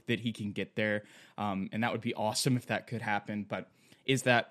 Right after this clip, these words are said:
really super realistic? Maybe not. Um, but at the same time, I do think that, that he can be a part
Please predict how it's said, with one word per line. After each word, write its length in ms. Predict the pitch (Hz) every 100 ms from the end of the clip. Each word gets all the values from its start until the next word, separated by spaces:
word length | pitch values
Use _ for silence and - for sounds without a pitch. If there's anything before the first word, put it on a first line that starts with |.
| 110
really 260 | 123 120 117
super 260 | - -
realistic? 540 | 113 117 113 - 107 -
Maybe 240 | 120 110
not. 320 | 101 101 98 - - _
Um, 400 | - 104 98 92 90 _
but 300 | 120 110 - _ _ _ -
at 160 | 120
the 80 | 117
same 280 | - 131 113
time, 420 | - 113 107 101
I 120 | 117
do 260 | 127 143 170
think 380 | - 127 113 -
that, 240 | 110 98 -
that 160 | 117 -
he 120 | 127
can 360 | - 135 123 120
be 400 | 120 110 107 -
a 20 |
part 460 | 113 - 117 101